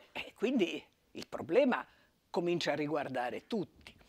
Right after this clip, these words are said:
Eh, è però per la storia del fascismo è fondamentale il fatto che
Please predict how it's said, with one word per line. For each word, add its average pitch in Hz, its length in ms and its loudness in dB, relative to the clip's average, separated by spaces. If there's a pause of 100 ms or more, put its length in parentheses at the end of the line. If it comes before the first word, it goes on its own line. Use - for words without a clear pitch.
(580)
Eh, 214 380 10 (760)
è 226 220 8
però 226 400 10
per 165 160 2
la 160 120 2
storia 214 340 4
del 196 140 0
fascismo 185 760 -2
è 160 100 0
fondamentale 170 1300 0 (640)
il 170 200 -6
fatto 208 720 4
che 190 400 2